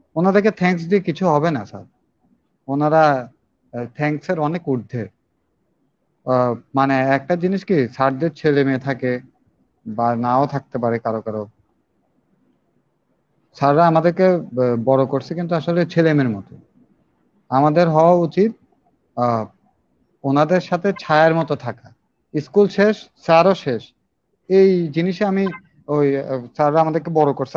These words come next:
আমি একটা বা-, ভালো পজিশনে গেছি, স্যারদের, আহ, কে আর খোঁজে নিলাম না। একটা অনুষ্ঠানের মাধ্যমে আমি thanks দিব, আমি তোমার উদ্যোগটা ভালো বলতেছি,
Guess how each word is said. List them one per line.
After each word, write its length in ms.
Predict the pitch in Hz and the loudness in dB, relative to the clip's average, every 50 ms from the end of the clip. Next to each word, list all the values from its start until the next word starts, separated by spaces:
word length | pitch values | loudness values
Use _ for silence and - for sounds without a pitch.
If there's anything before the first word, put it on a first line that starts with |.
| 151 | -2
আমি 80 | 147 147 139 | -2 -2 -4
একটা 120 | 143 - 156 | -4 -4 -4
বা-, 240 | 139 139 139 135 - 120 113 127 | -2 -2 -2 -2 -4 -10 -8 -4
ভালো 140 | 135 139 156 151 | -4 -4 -4 -4
পজিশনে 380 | 151 143 131 135 131 165 165 160 139 | -4 -6 -6 -6 -8 -8 -8 -6 -6
গেছি, 260 | 143 139 123 131 143 135 117 _ _ _ _ _ _ _ _ | -6 -6 -6 -4 -6 -6 -6 _ _ _ _ _ _ _ _
স্যারদের, 360 | - 147 143 131 120 139 139 139 | -4 -4 -2 -2 -2 -6 -6 -6
আহ, 800 | 131 _ - - - 139 139 131 127 127 127 127 127 127 123 117 - | -8 _ -20 -18 -12 -10 -8 -6 -6 -6 -6 -6 -6 -6 -8 -10 -6
কে 80 | - 160 156 | -2 0 2
আর 140 | 147 139 127 | 2 2 0
খোঁজে 340 | - - 160 151 131 156 165 | -2 2 2 2 4 4 4
নিলাম 280 | 175 160 147 139 131 127 127 | 4 4 4 2 2 0 0
না। 60 | 123 120 117 - _ _ _ _ _ _ _ _ _ _ _ _ _ _ _ _ _ _ _ _ - | -2 -4 -6 -10 _ _ _ _ _ _ _ _ _ _ _ _ _ _ _ _ _ _ _ _ -8
একটা 200 | 139 131 - 170 156 | -8 -4 -2 -2 0
অনুষ্ঠানের 400 | 151 139 143 - - 160 165 160 | 0 -2 -4 -6 -8 -8 -6 -4
মাধ্যমে 240 | 156 139 131 156 165 | -6 -6 -6 -6 -6
আমি 140 | 165 165 156 - | -4 -4 -6 -4
thanks 220 | 160 160 156 143 135 143 | -4 -4 -4 -4 -4 -4
দিব, 120 | 147 127 127 139 147 - _ _ _ - 135 | -4 -2 -2 -4 -6 -6 _ _ _ -2 0
আমি 100 | 147 175 180 - | 2 2 2 4
তোমার 200 | 175 170 185 208 208 180 | 4 4 6 6 6 4
উদ্যোগটা 500 | 156 147 165 160 147 156 - _ - 220 180 135 139 | 4 6 4 4 2 2 -2 _ 2 2 2 2 2
ভালো 140 | 156 170 202 208 208 | 4 4 4 4 4
বলতেছি, 300 | 180 147 - 131 - | 2 0 -2 -10 -12